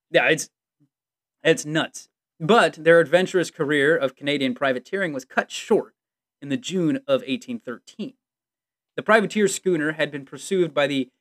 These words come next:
H M S La Hogue, which is weird 'cause they have a La Hogue name, but it was a British ship.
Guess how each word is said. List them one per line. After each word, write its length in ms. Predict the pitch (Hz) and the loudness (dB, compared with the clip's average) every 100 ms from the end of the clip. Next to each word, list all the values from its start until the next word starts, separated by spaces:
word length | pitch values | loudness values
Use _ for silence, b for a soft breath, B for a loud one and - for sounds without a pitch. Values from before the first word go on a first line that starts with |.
| _ | _
H 220 | 190 202 190 | 0 2 0
M 140 | 175 | -2
S 180 | 160 - _ - | -4 -6 _ -4
La 140 | 139 | -2
Hogue, 560 | 143 180 160 123 127 170 196 _ _ _ _ | -2 0 2 2 -2 -4 -10 _ _ _ _
which 140 | - 131 | -14 -12
is 120 | 135 | -14
weird 420 | 117 151 143 127 | -8 -2 0 -2
'cause 120 | 127 120 | -4 -14
they 260 | 117 131 | -10 -6
have 120 | 131 | -2
a 60 | 123 | -2
La 260 | 123 131 120 | 0 0 0
Hogue 340 | 139 135 127 | -2 -2 -2
name, 180 | 123 117 | -4 -4
but 80 | 120 | -4
it 40 | |
was 100 | 120 | -4
a 40 | |
British 280 | 131 135 123 | -4 -2 -2
ship. 260 | - 123 | -4 -6